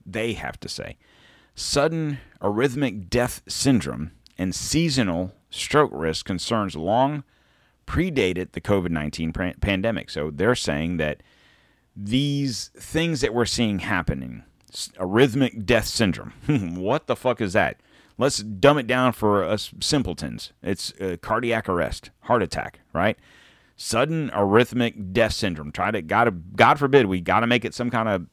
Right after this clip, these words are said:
clinical thing. It's a heart attack. Sudden, boom, it's sudden.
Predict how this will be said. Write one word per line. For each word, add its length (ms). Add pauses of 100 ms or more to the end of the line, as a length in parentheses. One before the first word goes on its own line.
clinical 420
thing. 280 (300)
It's 140
a 40
heart 220
attack. 440 (600)
Sudden, 520 (800)
boom, 400
it's 160
sudden. 400